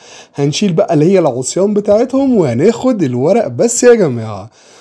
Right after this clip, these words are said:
وبعد كده هنبدأ نجيب صينية زي ما حضراتكم شايفين بالشكل ده. هنغسلها طبعا كويس، ولازم ننشفها وما يبقاش فيها مية خالص. هنحط ورق النعناع بتاعنا وهندخله في الفرن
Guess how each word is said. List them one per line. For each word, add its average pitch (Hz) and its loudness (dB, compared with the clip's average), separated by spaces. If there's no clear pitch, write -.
وبعد 131 -2
كده 240 0
هنبدأ 147 -2
نجيب 156 2
صينية 165 0
زي 190 0
ما 180 0
حضراتكم 220 -2
شايفين 185 -2
بالشكل 202 0
ده. 120 -4
هنغسلها 120 -2
طبعا 156 2
كويس، 220 0
ولازم 147 0
ننشفها 170 -2
وما 214 2
يبقاش - -6
فيها 196 -2
مية 214 2
خالص. 107 -6
هنحط 143 0
ورق 160 2
النعناع 151 2
بتاعنا 254 2
وهندخله 180 -2
في 202 -6
الفرن 226 2